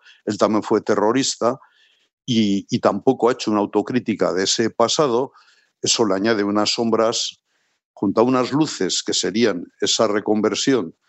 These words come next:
de la izquierda abertzale, de, de brazo político de eta a partido legal, con una eta desaparecida en la que él intervino, en ese proceso intervino mucho a favor. Evidentemente, para mucha gente hay que ponerse en el pellejo de víctimas del terrorismo,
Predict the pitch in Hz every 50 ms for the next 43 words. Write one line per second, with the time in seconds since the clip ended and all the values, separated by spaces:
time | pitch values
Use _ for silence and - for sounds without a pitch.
0 | _ _ _ _ _ _ - 87 92 92 90 87 87 85 85 85 90 92 - -
1 | - 110 98 98 104 104 101 104 95 92 - - 151 127 110 95 82 78 78 82
2 | 85 80 80 80 78 78 78 - _ _ 87 87 85 107 107 110 - 107 92 -
3 | 101 98 110 98 92 107 95 - 110 113 117 135 127 131 - - 82 80 - _
4 | - 104 110 - - 110 98 - - 127 113 123 120 113 110 110 139 143 113 -
5 | - 95 101 110 113 117 117 113 117 113 107 107 - - 113 98 - 107 104 107
6 | 101 - 143 120 104 92 78 82 90 - - 98 95 92 - _ _ _ _ _
7 | _ _ - 117 101 - 101 101 101 117 117 107 110 117 101 87 90 85 - -
8 | 85 82 - - 85 - - 107 - - 92 85 - 98 98 101 104 104 107 110
9 | 117 117 - - 92 82 - - 85 87 98 135 135 113 113 110 - _ - -
10 | - - - - - - - - _ _ _ - 120 120 113 110 104 101 110 98
11 | 107 117 113 101 127 101 101 85 85 92 110 98 - 131 113 - - 143 127 -
12 | 107 117 127 101 92 76 101 95 101 - - 95 85 80 _ 95 92 92 90 -
13 | - 107 95 90 87 85 110 131 123 - - 110 104 107 113 113 107 95 107 87
14 | - 104 - 101 107 117 120 92 92 107 107 117 120 120